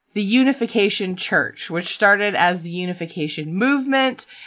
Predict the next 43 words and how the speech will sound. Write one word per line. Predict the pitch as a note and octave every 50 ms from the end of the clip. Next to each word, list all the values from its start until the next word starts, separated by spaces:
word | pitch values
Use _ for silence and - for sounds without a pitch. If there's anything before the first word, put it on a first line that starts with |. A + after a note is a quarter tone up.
| - - -
uh, | F3+ F#3 F#3 F#3
has | F3+ G3 G3 G3
since | - - C4+ C#4 C4 C4+
become | B3+ A#3+ A3 A3 G#3 - A#3+ G3+ G3 F#3+
the | F3+ F#3+ F#3 F#3+
Family | F#3 - A3 G#3+ A3 A3 A3 G#3+ A3+
Federation | - A3 G#3 G3 F#3+ F#3+ F#3 F#3+ - - F#3+ G3
for | - F#3+ F#3
World | F3+ F3+ F3+ E3+ F3 E3+ E3+
Peace | - G#3 F#3 F#3 F#3 -
and | - F3 F3 F3 F3
Unification. | E3 E3+ F3 E3+ E3+ E3+ - - - - - E3+ F3+ F#3 - A3 G#3 G3+ G3+ G#3 G#3+ - - - - - _ _ _
They | F3 F3+
have | F3+ E3+
all | - G#3 A3+ A#3
kinds | A3+ A#3+ G#3 G3+ G3 F#3+
of | F#3
different | E3+ F#3 F#3 F3 D3+ B2
names. | D#3 D#3 D#3 D#3 D#3+ F3+ F#3 - - - - - _ _ _ _ _
But | - D#4+ C4+ G#3+ F#3 - - -
why | - E3+ E3 F3 F3+ F#3
are | F#3+
they | F#3+ F#3+ F#3+
called | F#3+ G#3 E3+ E3
the | E3
Moonies? | E3+ E3+ E3+ F#3 G3+ A3+ B3 C4+ C#4 - -
Because | - A3+ G3 A3 B3 A#3+ A#3 A3+ G#3 -
it | A3 A3 -
was | G#3 G#3+ G#3 G#3 -
started | - - - A#3 A#3+ C4 C#4 D4+ D#4 D#4+ D4+ B3
by | - G#3+ G#3 G#3 G#3
a | G3+ - F#3
man | F#3 F3+ F#3 F#3 F3+ F#3 F#3+ F#3+ F#3+ F#3+
in | - - F3+ F3+ F3+ F3 F3 F3+ F3
the | D#3+ F3
nineteen | E3+ E3 E3 F3+ F#3 F#3 - A3 G3+ G3+
fifties | G3 - - E3+ E3 E3 - D#3+ D3+ D#3+ E3
whose | - F3 F3 E3
name | F#3+ F#3+ F#3+ F#3+ F3
is | - E3+ E3 E3+
Sun | - - G#3+ G#3 G#3+ A3 A3+ A3+ -
Myung | F#3+ F#3+ F#3 F3 E3+ F3 F3 F3 E3
Moon. | D3+ C#3 B2+ D2+ D#2+ G2+ -